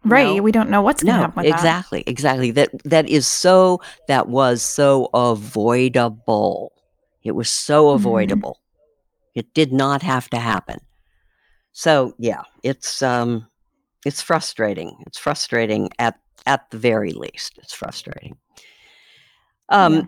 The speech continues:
Speaker 1: so the, the whole thing with Brad, um, he, Brad Alcorn, um, was elected to the county government, so he will become a,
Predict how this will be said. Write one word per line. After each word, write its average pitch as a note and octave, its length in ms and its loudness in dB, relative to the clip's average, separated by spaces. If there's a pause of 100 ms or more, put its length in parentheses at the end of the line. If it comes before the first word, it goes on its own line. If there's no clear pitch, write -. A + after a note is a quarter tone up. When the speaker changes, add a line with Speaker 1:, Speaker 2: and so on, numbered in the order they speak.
(160)
Speaker 1:
so G#3 280 4
the, E3 320 4
the E3+ 180 2
whole A#3 220 4
thing A3+ 340 2
with E3+ 360 2
Brad, C#3+ 920 0 (160)
um, B2+ 600 0 (760)
he, C#3 680 -4 (140)
Brad D3+ 320 0
Alcorn, D3 840 0 (400)
um, A#2 760 -2
was A#2+ 220 -4
elected C#3+ 960 2 (340)
to D3+ 920 2 (100)
the A#2 680 -2 (220)
county C#3+ 320 2
government, C3+ 460 0 (120)
so B2 240 -4
he B2 200 -2
will A#2 320 0 (880)
become A#2 360 -2
a, A#2+ 280 -2